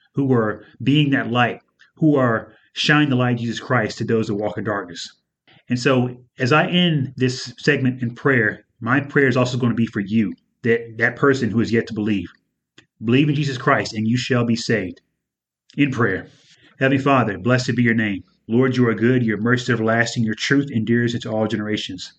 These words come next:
We come on this day, Father. Just want to give you all the glory, the praise, and the honor. You are El Shaddai, the Almighty God, who's all-sufficient, able to do exceedingly abundantly above all we can ask or think. And Father, if we had all the time in the world to just glorify you,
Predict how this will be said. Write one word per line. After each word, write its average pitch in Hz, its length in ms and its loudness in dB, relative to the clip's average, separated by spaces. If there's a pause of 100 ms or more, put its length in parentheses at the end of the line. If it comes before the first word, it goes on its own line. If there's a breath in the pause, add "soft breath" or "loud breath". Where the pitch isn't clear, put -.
(140)
We 131 100 0
come 160 240 2
on 143 80 2
this 123 160 0
day, 107 200 0
Father. 104 420 -6 (240)
Just - 180 -4
want 143 100 4
to 127 60 2
give 127 80 0
you 139 100 0
all 127 140 4
the 123 100 2
glory, 113 260 2
the 113 80 -2
praise, 113 280 0
and 101 100 -2
the 107 60 -2
honor. 92 260 -6 (200)
You 147 240 2
are 139 160 2
El 131 160 2
Shaddai, 123 440 2
the 104 120 2
Almighty 110 300 0
God, 113 320 0
who's 101 120 -8
all-sufficient, 117 760 0
able 117 260 2
to 110 40 0
do 117 120 2
exceedingly 139 520 -2
abundantly 123 580 0 (280 loud breath)
above 117 220 2
all 123 100 4
we 113 80 0
can 117 120 0
ask 113 140 -2
or 120 60 -4
think. 95 260 -4 (400 soft breath)
And 120 80 -10
Father, 135 280 2
if 123 100 0
we 156 100 0
had 147 140 2
all 131 80 2
the 120 80 0
time 131 320 0
in 123 40 2
the 120 80 4
world 117 400 0
to - 80 -12
just 113 200 -6
glorify 120 500 2
you, 104 380 -4